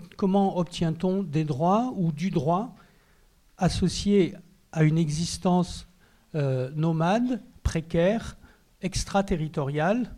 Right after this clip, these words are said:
J'étais, euh, pendant les deux derniers jours à la Convention nationale pour l'asile et l'immigration qui s'est tenue à Grande-Synthe, qui a mobilisé des élus,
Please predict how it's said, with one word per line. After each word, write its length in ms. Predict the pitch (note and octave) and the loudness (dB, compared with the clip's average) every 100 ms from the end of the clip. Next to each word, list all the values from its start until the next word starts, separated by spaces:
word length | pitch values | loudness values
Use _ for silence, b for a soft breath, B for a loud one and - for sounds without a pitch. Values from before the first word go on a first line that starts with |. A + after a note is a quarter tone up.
| - - _ _ _ _ _ _ - | -18 -20 _ _ _ _ _ _ -6
J'étais, 460 | D#3+ E3 G3+ G3 | -4 0 4 4
euh, 220 | F3 D3+ D3 | 4 0 -2
pendant 280 | E3 E3 | -2 -2
les 140 | E3 D#3+ | -2 0
deux 140 | E3+ | 0
derniers 340 | E3+ D#3 E3 E3 | 0 2 2 0
jours 420 | E3+ G3+ G3 G3 B B B - | 2 2 2 0 B B B -4
à 480 | F3+ F#3 F3+ D#3 - | 0 2 2 0 -4
la 160 | E3 D#3+ | -2 -2
Convention 520 | - E3+ E3+ E3+ F#3 | 0 2 2 2 2
nationale 520 | E3+ E3+ F3 F3+ G3 | 2 2 0 2 4
pour 140 | F3 D#3+ | 2 4
l'asile 340 | E3 E3 F3 | 2 0 0
et 80 | D#3+ | -2
l'immigration 680 | D#3+ D#3+ D3 D#3 - A#3 A#3 | -2 -4 -4 -6 -4 -6 -6
qui 100 | - | -4
s'est 160 | F3 | -4
tenue 260 | - E3 D#3+ | -2 0 0
à 80 | D3 | 0
Grande-Synthe, 680 | C#3 D#3+ - G#3+ A#3 - - b b b b - | -2 -4 -2 -2 0 0 -2 b b b b -4
qui 120 | F3 | 2
a 40 | |
mobilisé 640 | F3 G3 F#3+ F#3 F3+ G3 | 4 2 0 -2 -2 0
des 280 | D#3+ F#3 F3 | 2 2 2
élus, 400 | G#3 G#3 A#3+ B3+ | 2 2 2 2